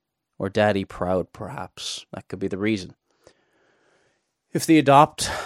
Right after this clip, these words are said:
the inclusive mark of the day. We all want to belong, don't we? All, we don't want to stand out and be a sore thumb. Nobody, especially children, want to feel excluded.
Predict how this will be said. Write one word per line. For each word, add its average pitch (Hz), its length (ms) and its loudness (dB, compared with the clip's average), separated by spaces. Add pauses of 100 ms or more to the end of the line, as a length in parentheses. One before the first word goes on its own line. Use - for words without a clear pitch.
the 123 80 -2
inclusive 139 460 0
mark 117 720 -2 (100)
of 98 120 -6
the 110 80 -6
day. 98 340 -2 (640)
We 139 100 6
all 175 200 10
want 113 180 -2
to - 60 -20
belong, 123 320 0
don't 123 180 0
we? 110 140 -2
All, 117 160 0
we 120 120 -4
don't 127 140 0
want 117 120 0
to 110 40 -4
stand 104 420 -4
out 104 180 0
and 95 100 -8
be 98 120 -6
a 98 60 -4
sore 104 300 -4
thumb. 95 340 -4
Nobody, 135 360 4
especially 107 420 -4
children, 113 500 -2 (760)
want 104 220 0
to 104 80 -8
feel 92 460 -4 (960)
excluded. 92 540 -6